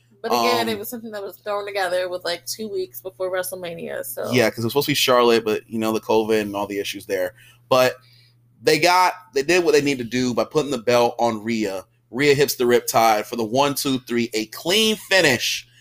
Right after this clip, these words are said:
Speaker 2: This is what we needed, Rhea being the champion. This is the new era of women's wrestling.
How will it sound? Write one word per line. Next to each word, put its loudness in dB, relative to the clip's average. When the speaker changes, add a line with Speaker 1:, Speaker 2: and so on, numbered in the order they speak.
Speaker 2:
This -10
is -6
what 6
we 4
needed, 2
Rhea 4
being 2
the 0
champion. -4
This -4
is -4
the 0
new 0
era 6
of -2
women's -2
wrestling. 0